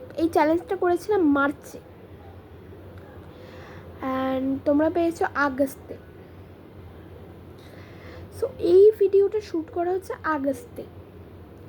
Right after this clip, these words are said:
এবার তোমরা আগস্টে পাবে না সেপ্টেম্বরে পাবে সেটা আমি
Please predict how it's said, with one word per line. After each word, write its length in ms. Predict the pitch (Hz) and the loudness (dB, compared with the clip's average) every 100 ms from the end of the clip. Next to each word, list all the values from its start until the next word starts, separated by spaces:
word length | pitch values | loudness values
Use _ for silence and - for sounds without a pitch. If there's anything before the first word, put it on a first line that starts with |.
| - | -12
এবার 160 | - 302 - - | -4 -4 -2 2
তোমরা 340 | 320 330 381 440 508 - - - - - - - - - - 294 | 4 6 6 6 2 -10 -20 -20 -20 -20 -20 -20 -20 -8 2 2
আগস্টে 340 | 277 330 427 403 | 4 2 2 4
পাবে 220 | 381 403 415 | 4 6 4
না 80 | 403 392 - 69 - - - - - | 6 4 2 -8 -18 -20 -18 -10 0
সেপ্টেম্বরে 540 | 330 - 381 370 392 403 | 0 2 4 4 4 4
পাবে 160 | 381 403 | 2 2
সেটা 160 | - 339 | 0 2
আমি 100 | 370 | 4